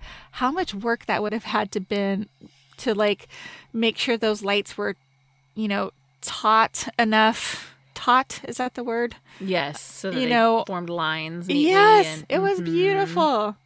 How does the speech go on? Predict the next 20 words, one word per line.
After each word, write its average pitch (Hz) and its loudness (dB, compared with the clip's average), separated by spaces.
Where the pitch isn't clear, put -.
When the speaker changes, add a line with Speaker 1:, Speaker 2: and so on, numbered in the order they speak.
Speaker 1:
I 285 -12
just 311 -10
loved 269 -8
it - -12
so 240 -12
much. 226 -10
The 269 -2
other 330 0
thing 415 -2
I 370 4
really 214 4
liked 220 2
about 214 0
this 233 -2
is 220 4
the 208 -2
clothes 220 0
that 339 -6
she - -2
wore. 302 -2